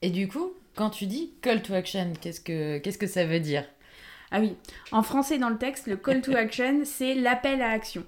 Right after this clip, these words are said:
Speaker 2: Désolée, parfois il m'arrive de jargonner un peu. <laughs> Donc l'appel à action, c'est tout simplement dire, euh, «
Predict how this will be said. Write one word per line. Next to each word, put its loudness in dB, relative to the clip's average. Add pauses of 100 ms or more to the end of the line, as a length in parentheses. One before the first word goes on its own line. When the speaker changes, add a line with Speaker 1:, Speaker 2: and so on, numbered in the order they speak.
(680)
Speaker 2:
Désolée, 4
parfois 0
il 4
m'arrive 4
de 4
jargonner 2
un 0
peu. -2 (500)
<laughs> 10
Donc 6
l'appel 6
à 6
action, 2
c'est -2
tout -4
simplement 2
dire, 4
euh, « 2